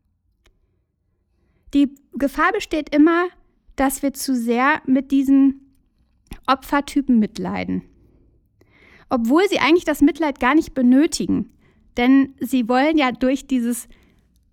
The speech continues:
Mitleid erwecken, nur in den Mittelpunkt sich rücken und damit irgendwelche anderen Sachen kompensieren.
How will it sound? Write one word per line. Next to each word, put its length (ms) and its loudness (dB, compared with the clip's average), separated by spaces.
Mitleid 500 -2
erwecken, 640 0
nur 140 4
in 80 2
den 220 4
Mittelpunkt 680 -4
sich 320 -8
rücken 360 2
und 300 0
damit 340 2
irgendwelche 420 -2
anderen 320 0
Sachen 280 -2
kompensieren. 760 -6